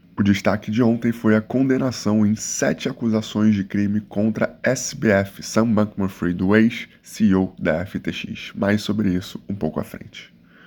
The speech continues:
Nos dados on-chain, tivemos uma redução de cinco vírgula cinco mil unidades no saldo de Bitcoin na mão dos investidores de longo prazo e uma redução de vinte e quatro mil unidades de Ether depositados para validação na Beacon Chain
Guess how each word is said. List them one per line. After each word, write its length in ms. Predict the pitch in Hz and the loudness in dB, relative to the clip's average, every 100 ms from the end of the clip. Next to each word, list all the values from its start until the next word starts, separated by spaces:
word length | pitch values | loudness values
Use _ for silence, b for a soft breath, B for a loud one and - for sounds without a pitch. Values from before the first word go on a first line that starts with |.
| b _ | b _
Nos 240 | - 123 107 | 2 4 6
dados 340 | 104 101 110 | 6 6 4
on-chain, 460 | 135 139 131 123 123 _ - | 2 2 0 -2 -4 _ -4
tivemos 380 | 131 113 117 | 0 4 4
uma 160 | 110 110 | 4 4
redução 480 | 120 113 117 113 113 | 2 0 0 2 2
de 100 | 98 | 0
cinco 440 | - - 143 - | -4 -4 -4 0
vírgula 320 | 131 127 110 | 2 4 2
cinco 340 | 110 - 107 110 | 0 -2 -2 2
mil 380 | 113 139 170 - | 4 4 2 -2
unidades 600 | 113 117 95 95 95 98 | 0 2 2 0 0 0
no 120 | 98 | 0
saldo 360 | 101 - 117 131 | -2 -2 0 2
de 140 | 113 | 2
Bitcoin 500 | 110 113 - - 92 | 2 0 0 -2 -2
na 140 | 92 98 | 0 0
mão 200 | 107 147 | 2 2
dos 200 | 135 110 | 2 2
investidores 680 | 101 101 - 82 87 90 | 2 2 -2 -4 -2 0
de 80 | 92 | 0
longo 260 | 101 113 131 | 0 0 0
prazo 400 | 127 120 117 123 B B B B | 0 2 0 -4 B B B B
e 100 | 113 | 0
uma 160 | 131 123 | 2 2
redução 480 | 123 123 113 127 123 | 2 2 2 2 4
de 160 | 117 | 4
vinte 320 | 113 110 147 - | 4 4 0 -4
e 60 | |
quatro 420 | - 107 120 - | -4 0 0 0
mil 340 | 107 107 117 117 | 2 4 2 0
unidades 640 | 135 135 104 98 104 101 113 | 0 0 2 4 4 2 2
de 100 | 101 | 2
Ether 340 | 98 98 104 | 2 -2 -4
depositados 840 | 95 131 123 123 117 95 98 98 | -2 -2 0 -2 -2 -2 -2 -4
para 200 | - 98 | -6 -4
validação 600 | 101 101 110 104 107 - 98 | -2 0 0 0 -2 -2 -2
na 240 | 98 110 | 0 0
Beacon 340 | 104 98 101 | 0 -2 -4
Chain 300 | 95 85 90 | -4 -6 -8